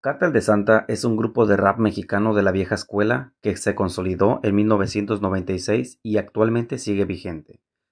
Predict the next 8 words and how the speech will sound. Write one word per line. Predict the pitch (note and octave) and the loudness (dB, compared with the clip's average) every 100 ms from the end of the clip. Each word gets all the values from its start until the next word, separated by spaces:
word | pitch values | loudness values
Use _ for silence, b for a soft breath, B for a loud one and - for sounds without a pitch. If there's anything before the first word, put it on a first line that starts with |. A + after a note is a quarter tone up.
| _ | _
aunque | G2+ G2+ G2+ | -8 -6 2
ahora | G2+ A2 B2+ | 4 4 2
sin | G#2+ G2 | 0 -2
el | F#2+ | 0
exintegrante | F2 - F#2 F#2 F2+ G2 G#2 B2 G2 | -2 -6 -6 -4 -2 -2 -2 -4 -2
D | G2 G2 | 0 0
H | G#2+ A2 | 2 2
A, | A#2 | 2